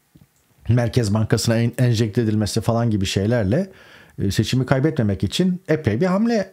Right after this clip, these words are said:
yapıyor yani. Bütün bunların ardından hala ki seçimi kaybedeceğini anlarsa ne yapar?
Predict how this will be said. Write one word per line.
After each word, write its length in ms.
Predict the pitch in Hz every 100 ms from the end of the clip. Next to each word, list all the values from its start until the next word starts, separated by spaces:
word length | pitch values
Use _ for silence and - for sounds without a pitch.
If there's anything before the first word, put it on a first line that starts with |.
| -
yapıyor 440 | 117 101 - 90
yani. 320 | 85 67 73 73 -
Bütün 420 | 110 160 139 110
bunların 340 | 117 120 123 131
ardından 400 | 120 110 120 107
hala 400 | 131 175 147 -
ki 80 |
seçimi 320 | - 110 104 104
kaybedeceğini 580 | 110 107 107 101 110
anlarsa 440 | 113 113 117 - 110
ne 80 | 135
yapar? 400 | 117 135 -